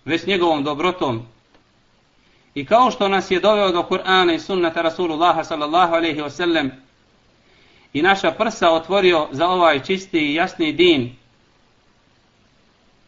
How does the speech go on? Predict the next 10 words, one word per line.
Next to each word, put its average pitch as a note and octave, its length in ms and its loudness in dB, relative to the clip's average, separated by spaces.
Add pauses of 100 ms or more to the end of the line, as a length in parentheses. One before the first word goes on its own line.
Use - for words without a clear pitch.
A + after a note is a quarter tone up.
(540)
molim G#3 260 4
ga, F#3+ 80 0
subhanahu F#3 580 0
wa F3 140 -2
ta'ala, F#3+ 360 4
da E3 100 2
nas D#3+ 260 0
učini F#3+ 300 0
od D#3+ 180 -2
onih G3 460 0